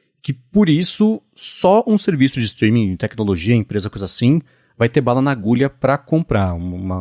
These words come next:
um grupo de T V por assinatura, por exemplo, esquece, um canal de T V por assinatura, por mais que seja, sei lá, um, que fosse uma, tudo bem que a E S P N é da Disney, mas ainda assim, os canais que transmitem hoje tão meio numa sinuca de bico, porque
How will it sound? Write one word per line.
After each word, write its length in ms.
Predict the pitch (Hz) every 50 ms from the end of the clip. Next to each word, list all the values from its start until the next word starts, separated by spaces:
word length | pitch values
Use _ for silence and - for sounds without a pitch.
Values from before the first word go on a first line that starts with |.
| 90 95
um 420 | 101 101 101 101 101 104 101 101 95
grupo 260 | 110 110 131 - 127
de 60 | 110
T 80 | - -
V 80 | 113
por 120 | - - 110
assinatura, 360 | - - 113 - - 113 110
por 140 | - 123 120
exemplo, 560 | 113 139 180 - - 330 311 302 285 196 -
esquece, 420 | 285 - - - 110 131 123 -
um 20 | 95
canal 360 | - - - 104 101 110 123
de 100 | 120 110
T 80 | 98 101
V 20 |
por 100 | - 107
assinatura, 580 | 104 - 117 101 - - 117 123 117 101 92 - _ _ _ _ _ _ _
por 120 | - 107 98
mais 180 | 107 127 -
que 60 | -
seja, 120 | - 110 107
sei 120 | - 139
lá, 160 | 104 98 104
um, 180 | 104 92 87 85
que 140 | 80 - -
fosse 300 | - 113 107 - - 120
uma, 360 | 104 95 92 95 98 95 - -
tudo 120 | - 127 131
bem 100 | 170 170
que 60 | 180
a 60 | 151
E 80 | 120 110
S 120 | 110 -
P 120 | - -
N 60 | 123 143
é 40 |
da 80 | 143 147
Disney, 360 | 104 107 107 98 85 92 90
mas 160 | 92 95 95
ainda 140 | 110 104 104
assim, 280 | 98 - - 117 127 120 - _ _ _ _ _ _ -
os 120 | 113 -
canais 240 | - 113 104 113 117
que 100 | - 139
transmitem 460 | - 123 113 95 107 104 - - 110
hoje 200 | 98 104 113 139
tão 220 | - - 165 175 190
meio 220 | 170 135 110 101
numa 100 | 95 95
sinuca 280 | - - 104 98 - 110
de 100 | 120 120
bico, 260 | 107 117 131 - 151
porque 400 | - 165 - - 190 175 123